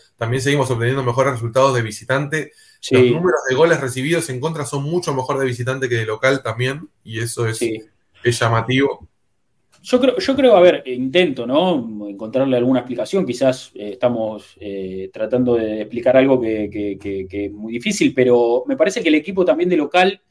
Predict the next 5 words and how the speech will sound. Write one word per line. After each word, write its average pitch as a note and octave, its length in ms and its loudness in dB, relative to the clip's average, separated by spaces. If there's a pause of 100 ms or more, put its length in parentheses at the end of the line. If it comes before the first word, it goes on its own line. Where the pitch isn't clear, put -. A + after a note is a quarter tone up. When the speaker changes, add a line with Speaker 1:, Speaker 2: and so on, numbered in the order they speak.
(540)
Speaker 2:
eh, A#2+ 1000 -2
toma F3 200 0
una - 200 2
postura C3 1300 0 (560)
de, B2 240 -8